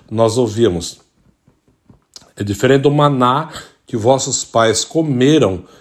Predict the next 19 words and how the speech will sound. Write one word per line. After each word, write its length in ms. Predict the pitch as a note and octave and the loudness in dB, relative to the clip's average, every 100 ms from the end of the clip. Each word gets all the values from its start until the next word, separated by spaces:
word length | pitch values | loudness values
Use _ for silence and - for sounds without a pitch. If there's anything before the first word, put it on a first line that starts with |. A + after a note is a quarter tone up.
| _ _ | _ _
e 60 | D#3+ | 0
morreram. 600 | F#3 B2 D#3 D3 E2+ E2 _ - _ _ | 0 2 4 4 0 -6 _ -20 _ _
Todo 180 | - D#3+ | -2 2
aquele 280 | D#3 D#3 D#3 | 2 2 0
que 120 | D3+ | -2
come 420 | D3 B2+ B2+ B2+ | -2 2 2 2
desse 420 | A#2 B2+ E3+ - D#3 | 0 0 0 -2 -6
pão 420 | - B2+ C#3+ D#3+ | -2 0 0 0
viverá 720 | D3+ C3+ - A#2 B2+ - _ | -2 2 2 2 0 -4 _
eternamente", 1400 | E3+ G3 G3+ - E3+ E3 D3+ D3+ C#3 B2 C3 A#2+ - - E2 | 0 0 0 -4 -2 -2 -2 -2 0 2 0 -2 -8 -10 -6
né? 380 | G2 D3 D3+ D3+ - - - - - - - _ _ - | -4 -4 -4 -14 -20 -20 -20 -20 -20 -20 -20 _ _ -8
E 220 | C#3 B2+ D#3 | 0 4 4
ele 160 | F3 | 4
diz, 200 | F3+ G#3 | 0 -2
deixa 340 | D#3+ D#3+ F3+ E3+ | 2 2 2 0
bem 180 | F3 | 0
claro, 560 | F3 D#3+ D#3+ D#3 A2 G2 - | 2 2 2 2 -2 -6 -8
"Todo 220 | D#3 E3 | -4 -2
aquele 720 | D3+ - D#3+ E3+ D3 A2 F#2+ | -2 -2 4 4 4 0 -4